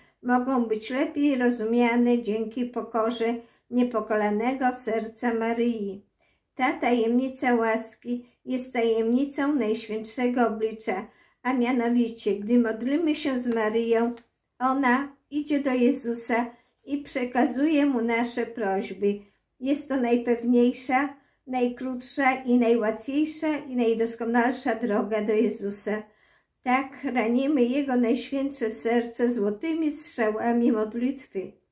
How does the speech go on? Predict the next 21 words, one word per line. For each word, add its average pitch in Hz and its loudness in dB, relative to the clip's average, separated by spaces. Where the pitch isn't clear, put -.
Modlitwa 254 0
jest 247 -4
jak 247 0
złota 269 2
strzała 240 0
zmierzająca 220 -2
do 214 -2
nieba. 208 0
Mówi 262 2
się 240 0
o 240 2
niej 240 4
w 226 2
objawieniach 254 0
Najświętszego 247 0
Oblicza 226 0
i 294 -2
w 247 -4
orędziach 247 2
z - -16
Trefontan, 240 -2